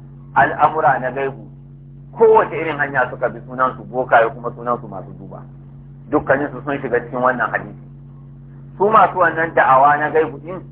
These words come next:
sunansu ɗagutu a shari'a. Su kan ma sun kafurta kafurai ne. Domin su ma suna kishiyantan Allah ne,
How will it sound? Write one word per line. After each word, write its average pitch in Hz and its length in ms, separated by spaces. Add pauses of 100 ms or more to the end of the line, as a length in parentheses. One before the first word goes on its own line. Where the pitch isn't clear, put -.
(600)
sunansu 147 400
ɗagutu 135 480
a 107 140
shari'a. 101 280 (320)
Su 147 100
kan 139 180
ma 135 200
sun 147 140
kafurta 117 440
kafurai 107 400
ne. 101 100 (1300)
Domin 131 360
su 151 180
ma 143 240
suna 147 180 (140)
kishiyantan 131 600
Allah 120 340
ne, 104 100